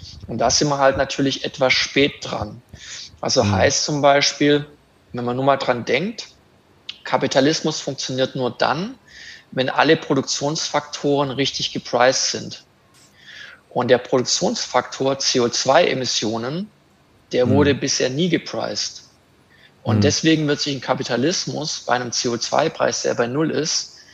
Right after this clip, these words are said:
Speaker 1: auch nie darauf einstellen, dass er die Umwelt schützen muss.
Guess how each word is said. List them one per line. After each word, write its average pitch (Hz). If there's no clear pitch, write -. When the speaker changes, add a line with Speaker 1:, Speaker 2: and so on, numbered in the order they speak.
Speaker 1:
auch 127
nie 165
darauf 131
einstellen, 135
dass 127
er 131
die -
Umwelt 135
schützen -
muss. -